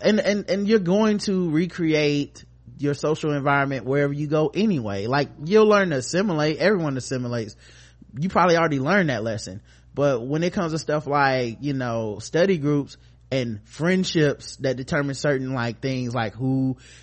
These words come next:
gets the, the, the best partners and, and, and meets up at the right times and whatnot, it's just easier to meet up with people that are already in a certain type of social circle that you're already occupying, as opposed to trying to step into a culture and you have a culture shock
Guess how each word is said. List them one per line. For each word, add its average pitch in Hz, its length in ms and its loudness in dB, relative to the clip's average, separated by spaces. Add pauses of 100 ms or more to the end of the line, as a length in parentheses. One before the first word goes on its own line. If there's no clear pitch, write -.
(140)
gets 120 340 -2
the, 120 720 0
the, 117 480 -4
the 113 100 -4
best 127 360 -4
partners 123 600 -2
and, 117 280 -6
and, 117 480 -6
and 113 320 -6
meets 131 300 -6
up 127 180 -2
at 120 80 -6
the 120 100 -4
right 123 240 -2
times 120 540 -4
and 110 160 -8 (300)
whatnot, 131 420 0
it's 151 160 -2
just 160 240 -2
easier 160 380 0
to 139 80 -2
meet 143 220 0
up 156 100 2
with 131 120 0
people 139 240 -4
that 131 120 0
are 95 100 -4 (100)
already 127 240 0
in 117 80 -6
a 110 60 -8
certain 131 300 -4
type 120 180 -4
of 110 80 -8
social 135 300 -6
circle 117 300 -6
that 113 140 -8
you're 117 140 -4
already 113 320 -2
occupying, 113 600 -4
as 110 160 -6
opposed 127 460 -2
to 117 280 -4 (380)
trying 139 240 -2
to 110 80 -8
step 120 320 -4
into 123 340 -4
a 110 60 -4
culture 113 680 -2 (320)
and 127 100 -4
you 127 120 -2
have 117 180 -4
a 92 60 -10
culture 147 340 -2
shock 127 460 0